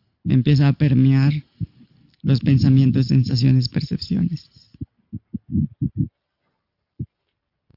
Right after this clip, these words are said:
Así que nunca fue necesario dejar de pensar, de sentir, de percibir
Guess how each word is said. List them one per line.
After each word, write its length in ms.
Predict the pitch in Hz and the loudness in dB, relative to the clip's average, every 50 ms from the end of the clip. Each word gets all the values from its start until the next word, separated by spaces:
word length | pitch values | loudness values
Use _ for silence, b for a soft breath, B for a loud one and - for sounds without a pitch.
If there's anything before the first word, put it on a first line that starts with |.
| _ - 147 | _ -2 0
Así 180 | 147 151 151 | 0 0 0
que 140 | - 147 139 | 0 0 0
nunca 460 | - 139 156 180 190 190 - 175 175 | 2 2 4 4 4 2 2 2 0
fue 220 | 160 - 165 165 160 | 0 0 0 2 2
necesario 840 | 165 165 156 147 147 127 - 151 147 147 147 151 147 147 143 143 143 | 4 2 2 2 0 0 0 0 2 2 2 2 2 2 2 0 0
dejar 300 | 135 131 127 - 143 117 | 0 -2 -2 -2 -2 -2
de 100 | 110 - | -2 -2
pensar, 420 | - 120 117 139 - 139 143 135 | -2 -2 -2 -2 0 0 0 0
de 100 | 127 123 | 0 -2
sentir, 400 | 120 - 107 104 - 139 151 135 | -2 -2 -4 -2 0 0 0 0
de 80 | - 127 | 0 -2
percibir 600 | - 80 - - - 156 131 139 147 156 165 - | -4 -8 -8 -8 -4 0 0 2 2 0 -2 -6